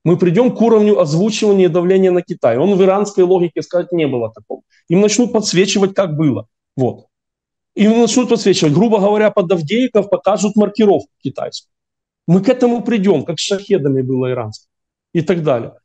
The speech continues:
А политическая крыша, джиды, так везде. Ну ты извини мне эти эмоции. Но чем больше мы бу-, и, а, а когда мы будем определимся с врагом, тогда мы и нормально будем, э, строить стратегию,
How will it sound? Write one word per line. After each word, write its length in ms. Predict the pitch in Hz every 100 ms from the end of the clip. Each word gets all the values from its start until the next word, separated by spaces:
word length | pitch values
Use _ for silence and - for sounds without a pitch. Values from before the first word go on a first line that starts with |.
| -
А 80 | 151
политическая 640 | 214 226 220 262 - 240
крыша, 380 | 214 240 220 220
джиды, 420 | 185 165 226 208
так 220 | 202 202 196
везде. 260 | 190 202
Ну 120 | 190
ты 140 | 185 220
извини 360 | 170 214 233
мне 160 | 214 170
эти 200 | 151 165
эмоции. 380 | 165 156 - 123 _ -
Но 80 | 180
чем 240 | 208 220
больше 320 | 208 220 -
мы 140 | 208 208
бу-, 200 | 175 196
и, 200 | 180 175 - - - -
а, 100 | -
а 160 | - 180
когда 300 | 185 165 220
мы 120 | 208
будем 300 | 202 196 190
определимся 680 | 190 185 180 202 190 - 156
с 120 | -
врагом, 400 | 185 175 254 240 - - _ _ -
тогда 340 | 160 147 214
мы 320 | 202 190 220 220 - - -
и 120 | 180
нормально 480 | 180 185 202 196 170
будем, 1080 | 175 175 175 170 170 165 160 160 165 160
э, 40 | 156
строить 420 | - 190 180 165
стратегию, 640 | - 156 143 185 156 151